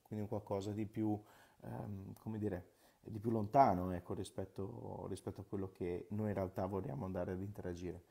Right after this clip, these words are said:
Poi comunque, <clears throat> com-, come dire, durante un contatto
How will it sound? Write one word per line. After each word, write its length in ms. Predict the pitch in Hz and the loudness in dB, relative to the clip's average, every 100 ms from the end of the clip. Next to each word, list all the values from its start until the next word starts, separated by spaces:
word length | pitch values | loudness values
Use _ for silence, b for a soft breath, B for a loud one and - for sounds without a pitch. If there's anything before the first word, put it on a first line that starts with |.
| B B | B B
Poi 120 | - 214 | 0 4
comunque, 720 | 156 165 170 120 104 - - | 4 4 6 6 4 0 6
<clears throat> 420 | - 233 180 117 | 10 12 10 8
com-, 240 | - 127 - - - | 2 0 0 -10 -6
come 200 | 127 127 | -2 4
dire, 300 | 113 98 101 | 6 6 6
durante 320 | 117 135 151 | 4 2 0
un 60 | |
contatto 760 | 135 127 123 131 - 107 107 | 0 2 4 4 4 -2 -2